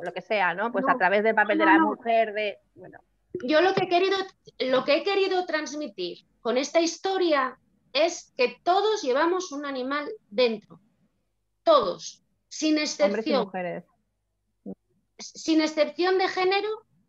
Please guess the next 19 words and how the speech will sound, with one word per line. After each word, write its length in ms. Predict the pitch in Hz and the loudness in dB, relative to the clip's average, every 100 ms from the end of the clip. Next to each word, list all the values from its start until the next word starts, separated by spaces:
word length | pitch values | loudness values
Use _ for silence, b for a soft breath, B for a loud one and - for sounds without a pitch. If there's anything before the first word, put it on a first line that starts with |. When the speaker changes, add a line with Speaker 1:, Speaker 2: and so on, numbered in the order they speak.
| _ _ | _ _
Speaker 2:
sin 240 | - 254 262 | -12 -6 -6
excepción 500 | 254 240 214 311 320 | -6 -8 -4 0 0
de 80 | 311 | 2
raza, 440 | 330 359 392 392 403 _ | 0 -2 -4 -4 -6 _
sin 260 | - 247 | -10 -6
excepción 500 | 247 240 220 294 302 | -4 -4 -6 -4 -2
de 80 | 320 | 0
religión 520 | 302 277 262 311 359 403 415 _ _ - | 0 -4 -4 2 2 0 -6 _ _ -14
y 80 | 240 | -8
sin 180 | 254 | -4
excepción 440 | 247 247 240 285 302 | -4 -4 -8 -6 -4
de 120 | 330 | -2
cultura. 580 | 262 233 294 254 175 - _ b _ | -4 -8 -8 -6 -8 -10 _ b _
Y 140 | - - | -6 -4
sin 140 | 302 | -2
Speaker 1:
Ujú. 60 | 196 | -2
Speaker 2:
excepción 500 | 196 269 240 330 381 392 | 0 -2 0 0 2 4
de, 1040 | 359 330 311 277 269 262 262 262 254 | 6 6 4 0 -4 -2 -2 -2 -4
mm, 20 | 254 | -6